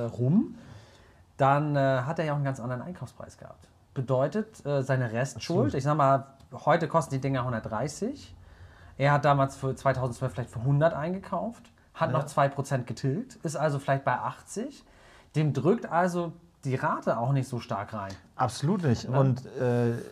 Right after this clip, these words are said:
Speaker 2: wa-, was du aber auch nicht vergessen darfst, sind, dass viele halt, äh, Denkmal gekauft haben oder halt Neubau. Irgendwo von zweitausend oder Ende der neunziger bis zweitausendzehn ran oder auch ja,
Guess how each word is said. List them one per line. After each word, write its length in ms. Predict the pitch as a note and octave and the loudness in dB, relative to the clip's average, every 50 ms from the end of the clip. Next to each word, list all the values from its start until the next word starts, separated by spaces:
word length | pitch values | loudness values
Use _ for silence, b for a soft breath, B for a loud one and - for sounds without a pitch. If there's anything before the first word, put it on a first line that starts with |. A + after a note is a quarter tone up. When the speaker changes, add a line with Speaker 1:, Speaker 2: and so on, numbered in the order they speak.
| - A2 C3 A#2 G#2 | -16 -16 -12 0 2
Speaker 2:
wa-, 200 | C3+ C#3+ C3+ A#2 | 4 4 4 4
was 140 | C#3+ C#3+ | 2 2
du 80 | - D3 | 4 4
aber 100 | C3 C#3 | 4 4
auch 60 | D#3 | 4
nicht 80 | D3+ - | 4 2
vergessen 260 | - C#3+ D3+ D3 D3 | 2 2 2 4 4
darfst, 160 | D3+ D3+ D3 | 2 0 0
sind, 160 | D3+ C#3+ C3+ | -2 -2 0
dass 140 | C#3 C3+ C3+ | 0 0 0
viele 280 | - - D#3 D3 D3 B2+ | -2 -2 0 2 4 6
halt, 200 | C3+ C3+ B2 A#2 | 6 4 4 4
äh, 140 | A#2+ A#2+ A2 | 2 0 2
Denkmal 320 | C3 C#3+ C3 C3 A#2+ A#2 | 0 0 2 2 2 2
gekauft 360 | A2 G2+ - G#2+ G#2+ G2+ - | 2 0 0 -2 -2 -2 0
haben 220 | A2+ A#2 C3 D3+ - | 0 0 0 -2 -2
oder 180 | A2+ A2 A2 | 0 2 2
halt 140 | A2 A2 G#2+ | 2 2 2
Neubau. 480 | A2+ A#2+ B2 A2+ A2 A#2+ C#3 D3+ - - - b b b b b b b b b | 2 2 2 4 4 4 2 0 -2 -8 -16 b b b b b b b b b
Irgendwo 440 | - A#2+ A#2+ G#2 A#2 A2+ A2+ A2+ | -2 0 0 0 2 0 0 0
von 200 | G2+ - A#2+ A2+ | 0 0 -2 -2
zweitausend 560 | G2+ - - A#2 A2 - A2+ A#2+ A#2+ A#2+ A#2+ G#2+ | -2 0 2 2 2 2 2 2 2 0 -2 -2
oder 200 | G#2+ A2 A2 - | 0 2 2 2
Ende 160 | A2+ A2+ A#2 | 2 0 0
der 100 | A2+ A2 | 0 0
neunziger 360 | A2+ A2+ A2 - A2+ A2 A2 | 0 -2 -2 -2 -4 -6 -6
bis 180 | G#2 G2+ - - | -6 -8 -8 -4
zweitausendzehn 680 | - A2+ A2 G#2 G#2+ G#2 G#2+ G2+ - A#2 A#2 A#2+ A#2+ | -2 -2 -2 -2 -2 -4 -6 -4 -4 -2 -2 0 0
ran 180 | A2 B2 C3 | 0 -2 -2
oder 160 | A2+ F#2+ G#2 F2 | 0 0 -2 -2
auch 140 | - - | -2 -2
ja, 240 | - G#2 F#2+ - - | -2 -2 -2 -2 -4